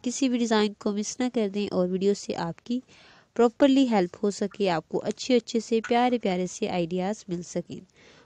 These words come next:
बहुत ज़्यादा ज़बरदस्त लग रहे हैं ये सारे के सारे डिज़ाइन। इसके अलावा फ्रेंड्स, अगर आप कुछ और देखना चाह रहे हैं, ज्वेलरी में भी आपको कुछ और देखना है, रिंग्स के डिज़ाइन देखने हैं आपको,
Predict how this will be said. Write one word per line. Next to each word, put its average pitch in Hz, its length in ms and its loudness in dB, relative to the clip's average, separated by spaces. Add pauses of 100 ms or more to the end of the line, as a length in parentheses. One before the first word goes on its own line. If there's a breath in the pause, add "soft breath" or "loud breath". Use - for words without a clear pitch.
(140 loud breath)
बहुत 233 200 4
ज़्यादा 208 280 4
ज़बरदस्त 185 560 0
लग 180 160 -2
रहे 180 120 -2
हैं 196 80 -4
ये 208 120 -6
सारे 180 280 -4
के - 140 -14
सारे 190 360 -6
डिज़ाइन। 170 340 -12 (960 loud breath)
इसके 269 200 -2
अलावा 262 220 4
फ्रेंड्स, 254 460 -4
अगर 202 180 0
आप 185 160 0
कुछ - 200 -4
और 220 120 4
देखना 220 260 -2
चाह 214 220 0
रहे 196 80 2
हैं, 196 80 -2
ज्वेलरी 220 340 -2
में 214 140 -2
भी 180 100 -4
आपको 180 240 -8
कुछ 208 200 -4
और 196 140 0
देखना 185 300 -6
है, 180 260 -4
रिंग्स 185 320 -6
के 185 120 -8
डिज़ाइन 175 340 -6
देखने 175 360 -6
हैं 175 240 -8 (500 loud breath)
आपको, 170 580 -4